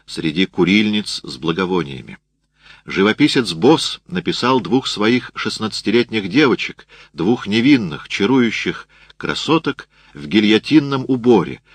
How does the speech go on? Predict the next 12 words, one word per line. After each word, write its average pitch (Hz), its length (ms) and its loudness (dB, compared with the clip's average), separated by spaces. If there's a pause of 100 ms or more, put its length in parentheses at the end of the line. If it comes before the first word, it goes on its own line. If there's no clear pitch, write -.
(140)
то 87 140 0
есть 78 280 -2
в - 140 -20
красных - 540 -4
рубашечках 127 800 -4 (240)
с - 140 -10
обнаженными 85 600 -4
шейками. - 640 -8 (1900)
Миновало 165 540 4
время 147 520 4
неистовых 113 680 -2
плясок 120 720 -2